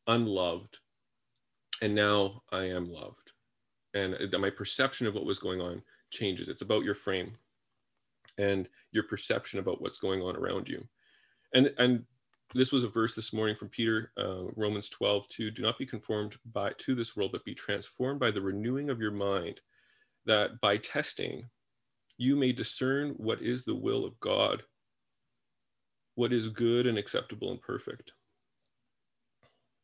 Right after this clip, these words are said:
We need to be transforming our mind to God's frame. How do we, that's a huge thing. You s-, look at something, and then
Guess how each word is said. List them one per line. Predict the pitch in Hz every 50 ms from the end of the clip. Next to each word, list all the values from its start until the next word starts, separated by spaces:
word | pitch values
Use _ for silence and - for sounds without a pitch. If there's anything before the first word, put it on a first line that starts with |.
| _ _ _ _ _ _ _ _ _ _ _ _
We | 120 127
need | 131 131
to | 131
be | 131 117
transforming | - - - 120 98 92 - - - - - - 123 127 135 139 143 143 135 -
our | - 101 98
mind | 98 95 95 95 98 98 95 90 80 73 - - - _ -
to | - -
God's | 107 107 98 95 92 92 - -
frame. | - - - - - 101 85 60 - - - - 123 _ _ _ _ _ _ _ _ _ _ _ _ _ _ _ _ -
How | - 117 127
do | 143 143
we, | 135 127 120 117 113 - - - - - - _ -
that's | 117 -
a | -
huge | 123 - - 202 208 208 196 - -
thing. | - 135 104 78 - - - - _ - _ _
You | - 104
s-, | 104 - - - -
look | 120 135 175 - -
at | - -
something, | - - - - - - - - - - - - _ _ _ _ _ _ _ _ _ _
and | 110 107 107
then | 104 104 - -